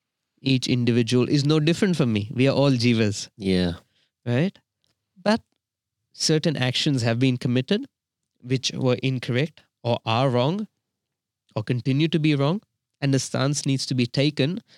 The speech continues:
Speaker 1: against the actions, not the individual. And we see this so beautifully played out in the Ramayana.
Speaker 2: Right.
Speaker 1: Where Ramchandra ji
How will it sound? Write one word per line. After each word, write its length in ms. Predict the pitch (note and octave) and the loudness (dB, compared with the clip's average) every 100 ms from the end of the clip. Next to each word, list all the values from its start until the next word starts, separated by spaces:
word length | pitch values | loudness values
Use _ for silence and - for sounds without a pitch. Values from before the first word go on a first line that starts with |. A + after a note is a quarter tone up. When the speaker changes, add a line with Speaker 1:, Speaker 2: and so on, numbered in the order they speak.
| _ _ | _ _
Speaker 1:
against 400 | C#3+ B2+ D3+ C#3+ | -4 0 0 0
the 180 | C#3 B2+ - | 0 0 0
actions, 760 | C3+ - - D3+ D3+ B3 - - _ _ _ | -4 -2 0 0 0 0 -4 -6 _ _ _
not 340 | - C3 C3 C3 | -8 -2 -2 0
the 140 | C3+ | 0
individual. 600 | A#2+ A2+ A2+ A2 A2 G2+ - _ _ _ _ _ _ _ _ _ _ _ _ _ _ _ _ _ _ _ _ _ _ _ _ _ _ _ _ _ _ - | 2 2 0 0 -2 -2 -8 _ _ _ _ _ _ _ _ _ _ _ _ _ _ _ _ _ _ _ _ _ _ _ _ _ _ _ _ _ _ -2
And 260 | D3 D3 D3+ | 0 2 2
we 100 | D#3 | 2
see 200 | - G#3 | 2 2
this 180 | A3 | 2
so 180 | - G3 | 2 2
beautifully 480 | E3+ D3 D3+ D3 D#3+ | 4 2 2 2 2
played 300 | C#3+ C3 C3 | 2 2 2
out 160 | C3+ C#3 | 2 2
in 320 | C3 B2+ - - | 0 0 -6 -6
the 140 | B2+ | -2
Ramayana. 560 | A#2 A2 A#2+ C3 G#2+ G2+ _ _ _ - | 0 0 0 0 -2 -6 _ _ _ -4
Speaker 2:
Right. 180 | F#2+ - - _ _ - | -4 -4 -10 _ _ -2
Speaker 1:
Where 260 | B2+ B2+ B2 - | 2 2 0 -4
Ramchandra 640 | - B2 C3+ D#3+ D#3+ C#3+ C#3+ | -2 0 0 2 0 2 2
ji 460 | C3 C3 B2+ A#2+ | 4 4 4 2